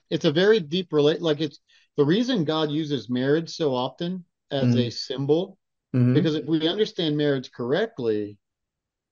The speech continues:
Speaker 1: it, it's really a collab-, it's a relationship between you and the Lord.
Speaker 2: Mm-hmm.
Speaker 1: That, that is a very deep relationship. It's supposed to be very deep.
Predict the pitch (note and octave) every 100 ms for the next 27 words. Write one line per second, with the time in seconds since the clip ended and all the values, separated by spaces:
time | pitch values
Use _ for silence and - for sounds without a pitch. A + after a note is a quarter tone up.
0 | _ D3 C#3 C#3+ C#3 - D#3 F#3+ F3 C#3+
1 | _ _ C#3 - C#3+ C#3+ D#3 D#3+ D#3 C#3+
2 | B2+ B2+ C#3+ F3 - D#3 C#3 C3+ B2+ -
3 | C3+ C3 C3 A#2 B2 A2+ G2+ F2+ _ _
4 | _ _ B2+ B2 A#2 A#2 B2 - _ C#3
5 | C3 B2 - - _ C3+ C3+ C#3 A#2+ C#3
6 | A#2 C#3 D3 C3 C3 C3 C3 A#2+ A#2 -
7 | A2+ - - - A#2 - C#3+ C#3+ C3 B2
8 | A#2+ A#2+ A2+ G#2